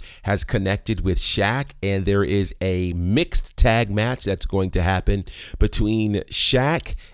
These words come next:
and Jade Cargill as they will take on Red Velvet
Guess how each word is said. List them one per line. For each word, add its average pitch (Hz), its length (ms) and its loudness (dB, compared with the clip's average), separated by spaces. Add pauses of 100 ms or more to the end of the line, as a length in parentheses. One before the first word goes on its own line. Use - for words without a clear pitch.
(100)
and 107 200 -2
Jade 90 300 0
Cargill 123 720 4 (260)
as 101 160 0
they 104 140 4
will 95 140 4
take 107 360 2
on 92 320 2
Red 101 260 4
Velvet 110 640 2